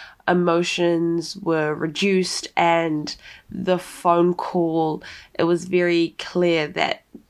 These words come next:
you know, this, the lady that we were talking to was just not having it. Um, and she was really trying to justify the way that she treated us by putting it on us and, and making it out as if, you know,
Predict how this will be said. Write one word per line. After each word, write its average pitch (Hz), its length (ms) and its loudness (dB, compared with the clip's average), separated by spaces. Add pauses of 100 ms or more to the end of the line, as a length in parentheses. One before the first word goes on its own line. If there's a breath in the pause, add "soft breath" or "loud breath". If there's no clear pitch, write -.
you 196 100 0
know, 156 140 4
this, - 440 -4 (460)
the 190 140 2
lady 180 260 4
that 110 160 2
we 113 60 2
were 147 80 4
talking 160 240 -2
to - 100 -4
was 156 120 -4
just 180 200 -2
not 165 320 2
having - 400 -4
it. - 200 -2 (400 loud breath)
Um, 170 240 2
and 190 120 2
she 190 120 0
was 175 120 2
really 185 240 2
trying 170 400 -2
to 175 120 -10
justify 170 680 -2
the 160 140 -6
way 156 220 0
that - 180 -2
she - 160 -6
treated 170 360 0
us 156 180 -2
by 156 340 0 (320 loud breath)
putting 202 320 2
it - 180 0 (120)
on 185 280 4
us 165 440 0
and, 156 400 2
and 170 180 2
making 160 360 0
it - 120 -10 (160)
out - 260 2
as 165 140 2
if, 175 220 -2 (400 loud breath)
you 196 80 -2
know, 170 320 2